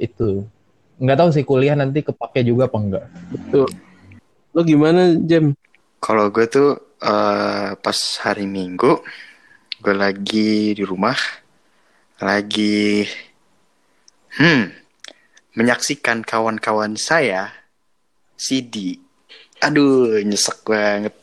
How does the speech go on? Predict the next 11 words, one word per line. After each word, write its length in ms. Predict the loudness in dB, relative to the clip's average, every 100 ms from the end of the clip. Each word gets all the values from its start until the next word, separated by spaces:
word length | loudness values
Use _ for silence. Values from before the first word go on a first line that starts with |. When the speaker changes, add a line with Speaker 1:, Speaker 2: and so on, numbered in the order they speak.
| -20 _ _ -18 -16 -16 -18 -20 -20 _
Speaker 3:
Ntar, 320 | -4 0 0 0
ntar 160 | -4
gue 160 | -4 -8
ceritain, 720 | -8 -6 -4 -4 -6 -10 -10
ntar, 160 | -10 -8
ntar 220 | -8 -6
ada 180 | -6 -10
ceritanya, 400 | -10 -10 -6 -4
ada 120 | -2 -2
waktu 180 | -2 -6
ceritanya. 720 | -8 -10 -8 -8 -8 -12 -12